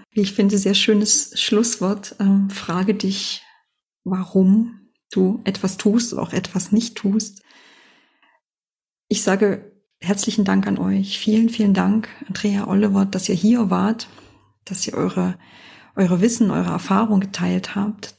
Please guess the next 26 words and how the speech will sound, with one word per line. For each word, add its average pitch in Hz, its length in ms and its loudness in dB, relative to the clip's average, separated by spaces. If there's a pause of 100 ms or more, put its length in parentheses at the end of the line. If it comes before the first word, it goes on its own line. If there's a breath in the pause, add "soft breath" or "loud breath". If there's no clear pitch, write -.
(120)
dass - 260 -4
ihr 180 500 -2 (220)
mit 214 420 2
uns 262 460 4
über 202 220 0
die 196 160 0
A 127 100 0
und 190 220 0
O-Methode 202 540 2
gesprochen 190 540 -4
habt, 220 380 -6 (640 soft breath)
wo 185 220 2
es - 160 -2
darum 185 340 2
geht, 190 400 -2
das - 180 -4
äußere 214 680 0
und 196 280 0
das 190 160 -2
innere 220 380 2
Erscheinungsbild 170 1000 -2
in 180 120 -2
Einklang 170 540 0
miteinander 170 500 0
zu - 160 -10
bringen. 170 560 -8